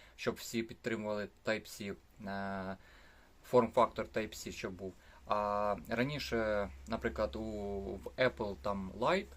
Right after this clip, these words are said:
е, в Redmi п'ять, е, там micro U S B, і в Redmi чотири також там U S B. Ну, тобто це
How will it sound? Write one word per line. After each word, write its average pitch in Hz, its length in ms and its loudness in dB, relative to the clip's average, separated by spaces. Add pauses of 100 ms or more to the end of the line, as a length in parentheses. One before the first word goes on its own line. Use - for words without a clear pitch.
(680)
е, 104 1000 -2
в 107 380 0 (520)
Redmi 113 480 2
п'ять, - 580 2 (400)
е, 87 60 -10 (1200)
там 104 320 0 (260)
micro 117 220 2
U 107 280 -2
S 101 120 -8
B, 127 80 -6 (300)
і 113 160 -2
в 104 60 -4
Redmi 117 280 4
чотири 120 320 0
також 107 440 0
там 101 200 -4
U 101 60 -6
S 101 120 -8
B. - 40 -10
Ну, 165 120 -4
тобто - 220 -2
це 120 260 6